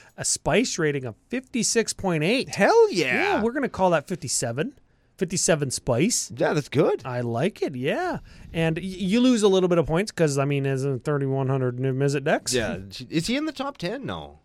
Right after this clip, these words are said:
Speaker 1: Top ten all time?
Speaker 2: Yeah. Is he?
Speaker 1: Maybe.
Speaker 2: For numbers of decks?
Speaker 1: Thirty-one hundred,
Speaker 2: Yeah, maybe
Speaker 1: that's
Speaker 2: not.
Speaker 1: lots.
Speaker 2: Thirty-one hundred is lots. But yeah, I, who knows?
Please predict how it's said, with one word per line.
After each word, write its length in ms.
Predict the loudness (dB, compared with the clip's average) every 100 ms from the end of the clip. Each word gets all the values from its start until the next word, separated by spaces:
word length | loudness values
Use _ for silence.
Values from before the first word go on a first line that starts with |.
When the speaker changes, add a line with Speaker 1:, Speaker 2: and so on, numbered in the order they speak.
| _ _ 0
Speaker 1:
Top 200 | 0 2
ten 220 | 0 2
all 180 | 0 0
time? 260 | 0 -2 -2
Speaker 2:
Yeah. 280 | -4 -4 -6 -14 _ _
Is 120 | -6 -2
he? 180 | -2 -4 _ _ _
Speaker 1:
Maybe. 420 | 0 2 2 0 -2
Speaker 2:
For 140 | 0
numbers 420 | 4 4 6 4
of 140 | 2 0
decks? 420 | -2 -2 -8 -6
Speaker 1:
Thirty-one 460 | 2 4 6 4 4
hundred, 300 | 4 2 2
Speaker 2:
Yeah, 160 | 0
maybe 60 | -2
Speaker 1:
that's 180 | -4 -4
Speaker 2:
not. 60 |
Speaker 1:
lots. 160 | -2 0
Speaker 2:
Thirty-one 280 | -2 -4 -6
hundred 260 | -8 -8
is 80 | -10
lots. 300 | -8 -6 -6
But 80 | -2
yeah, 220 | 0 2
I, 240 | 0 0 2
who 160 | 0
knows? 420 | -2 -6 -10 -14